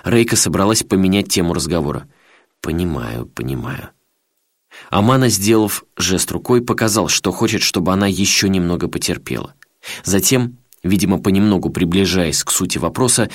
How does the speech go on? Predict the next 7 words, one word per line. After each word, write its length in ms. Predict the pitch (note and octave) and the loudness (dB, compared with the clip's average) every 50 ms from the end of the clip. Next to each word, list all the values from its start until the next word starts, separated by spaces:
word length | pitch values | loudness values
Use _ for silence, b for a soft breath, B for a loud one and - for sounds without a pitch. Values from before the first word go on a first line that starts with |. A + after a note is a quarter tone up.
| B B B B | B B B B
сменил 500 | B - - G2+ G2+ G#2 A2+ B2 A2 - | B 0 2 4 4 6 6 6 4 4
тему 400 | - - C3 B2+ B2+ B2+ B2+ - | 2 2 2 4 4 4 2 2
на 240 | - G2+ G2+ F#2 | 2 2 2 2
вирус 460 | E2+ C#2+ F2+ G2+ G#2+ G#2 - - - - | 2 2 2 2 2 2 2 0 0 0
метастазного 840 | G2+ F#2+ - F2+ E2 - - - F2 D#2+ - C2+ D2 D2+ D#2 E2 | -2 -2 0 0 -2 -2 -2 -2 -4 -4 -2 -2 -2 -2 -2 -2
рака. 380 | E2 D2 C2+ - - - - - _ _ _ _ _ _ _ _ _ _ _ _ _ B B B B B B B B B B B B _ - | -2 -4 -6 -8 -8 -12 -16 -18 _ _ _ _ _ _ _ _ _ _ _ _ _ B B B B B B B B B B B B _ -8
"Петля 600 | - - C#2 - - F2+ G2+ A#2+ A#2+ F#2+ - | -6 -6 -6 -2 0 2 2 2 2 0 -2